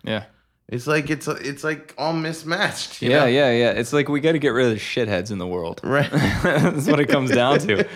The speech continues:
Speaker 2: <laughs>
Speaker 1: We gotta filter out the shitheads.
Speaker 2: Yeah.
Speaker 1: Yeah. We get rid of them, we're, we're smooth sailing.
Speaker 2: It's crazy.
Speaker 1: Yeah.
Speaker 2: And then there's people who can't have a kid, so they plant a kid in somebody else to have the kid.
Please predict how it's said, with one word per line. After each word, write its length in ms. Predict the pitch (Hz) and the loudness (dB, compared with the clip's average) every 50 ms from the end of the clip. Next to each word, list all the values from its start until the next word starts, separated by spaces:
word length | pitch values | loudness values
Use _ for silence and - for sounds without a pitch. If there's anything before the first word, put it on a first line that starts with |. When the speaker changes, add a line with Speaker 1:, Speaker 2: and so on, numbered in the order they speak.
| - 170 | -4 -4
Speaker 2:
<laughs> 200 | 165 - 123 - | -4 -4 -8 -4
Speaker 1:
We 100 | 123 131 | -2 0
gotta 180 | 147 151 143 139 | 2 2 2 0
filter 440 | 139 - - 147 135 131 - 139 135 | -2 -2 0 0 0 0 0 0 0
out 140 | 127 120 - | 0 0 0
the 80 | 110 | -4
shitheads. 600 | 107 - - 120 110 - 170 90 90 87 - - - | -6 -2 0 0 0 0 0 -4 -6 -6 -6 -4 -2
Speaker 2:
Yeah. 360 | 139 156 165 147 113 95 - - - | 0 2 2 2 2 0 -2 -10 -14
Speaker 1:
Yeah. 360 | - - 123 123 123 117 104 - - _ _ _ _ _ _ _ _ _ _ - - _ - _ _ _ _ _ _ _ _ - | -6 -2 0 0 0 0 -4 -6 -16 _ _ _ _ _ _ _ _ _ _ -20 -20 _ -20 _ _ _ _ _ _ _ _ -6
We 120 | - 143 | -4 0
get 160 | 139 151 147 139 | 2 2 2 4
rid 180 | 139 135 127 120 | 4 4 4 4
of 60 | 104 | 2
them, 200 | 110 117 113 107 | 0 0 0 0
we're, 200 | 104 98 95 - | -2 -2 -4 -2
we're 300 | 104 107 104 104 104 101 | -2 0 0 0 -2 -4
smooth 560 | - - - - - - - 127 120 113 104 | -8 -12 -16 -16 -14 -8 -4 -2 -2 -2 -2
sailing. 460 | 107 117 110 110 110 107 101 101 98 - - - | -2 -2 -2 -2 -2 -2 -4 -6 -8 -12 -16 -20
Speaker 2:
It's 140 | 131 - - | -18 -18 -16
crazy. 640 | - - 185 196 220 277 277 226 139 - - - - - - - - - - | -6 -2 0 0 2 0 -2 -4 -4 -8 -8 -12 -18 -18 -20 -20 -20 -20 -12
Speaker 1:
Yeah. 300 | - 113 113 120 117 107 - - _ _ _ _ _ - | -8 -4 -2 -2 -2 -4 -6 -14 _ _ _ _ _ -4
Speaker 2:
And 120 | 127 139 156 | -2 2 2
then 140 | 175 196 196 | 2 4 4
there's 220 | 185 170 151 127 | 2 2 0 -2
people 560 | - - 139 127 - 120 123 135 139 135 - _ _ _ _ _ _ _ _ _ _ _ _ _ _ _ - - | -4 -6 -6 -4 -2 0 0 0 -2 -4 -10 _ _ _ _ _ _ _ _ _ _ _ _ _ _ _ -6 -2
who 500 | 143 147 143 139 135 135 131 - - - _ _ _ _ _ - | -2 0 2 2 0 0 -2 -4 -6 -10 _ _ _ _ _ -14
can't 340 | - - 151 170 180 180 | -6 -2 0 0 0 -2
have 220 | - 143 127 120 110 | -2 -2 -2 -2 -2
a 60 | 110 | -4
kid, 480 | - - - 117 107 107 113 123 120 - _ _ _ _ _ _ _ _ _ _ | -10 -6 -4 -2 0 0 -2 -4 -6 -14 _ _ _ _ _ _ _ _ _ _
so 120 | - - 120 | -10 -4 0
they 120 | 123 123 | 0 0
plant 380 | 120 - - 156 160 170 170 147 | 0 0 0 2 2 2 0 -2
a 40 | 120 | -6
kid 240 | - - 139 127 | -2 0 0 0
in 140 | 123 123 127 | 0 -2 -4
somebody 440 | - - 139 135 123 123 123 127 131 | -2 -2 -4 -2 0 0 0 2 2
else 260 | 143 170 165 139 - | 2 2 2 0 -2
to 120 | - - 113 | -6 -4 -2
have 220 | 110 101 95 92 | -2 -2 -2 -4
the 80 | 98 92 | -10 -8
kid. 380 | - 98 87 90 95 120 117 | -6 -4 -2 -2 -4 -6 -8